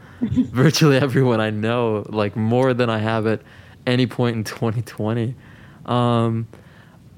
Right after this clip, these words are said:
something I was thinking about, actually, as I was on the way here, I was thinking to myself, like, what, what, uh, you know, is a way that I would, for myself, like, describe my artistic output, like, just for myself, 'cause people always ask you what you sound like or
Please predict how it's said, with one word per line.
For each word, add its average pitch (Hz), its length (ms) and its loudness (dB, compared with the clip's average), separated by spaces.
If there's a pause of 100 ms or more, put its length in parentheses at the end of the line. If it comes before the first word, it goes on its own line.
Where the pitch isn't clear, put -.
(420)
something 190 360 0
I 185 100 2
was 123 180 -2
thinking 135 280 -2
about, 113 280 -4
actually, 120 340 -2
as 110 120 0
I 110 80 2
was 107 100 -4
on 113 140 0
the 113 60 0
way 107 200 0
here, 113 340 -4
I 101 40 0
was 107 160 -2
thinking 131 280 -4
to 120 60 -4
myself, 110 360 -6
like, 110 120 -8
what, 113 300 -2 (920)
what, 120 460 0
uh, 113 60 0
you 113 180 0
know, 110 160 -2
is 110 140 0
a 110 60 2
way 110 260 2
that 107 220 -2
I 107 140 -2
would, 107 220 -2
for - 180 -2
myself, 107 560 -4
like, 127 140 -8
describe 110 540 -4
my 107 200 -4
artistic 107 460 -8
output, 101 400 -6 (140)
like, - 320 -10
just - 180 -8
for 143 80 -4
myself, 110 600 -6
'cause 120 260 -4
people 120 240 -4
always 113 240 0
ask 107 240 -6
you 110 60 -6
what 110 120 -6
you 107 120 -6
sound 110 360 -6
like 104 220 -6
or 104 180 -4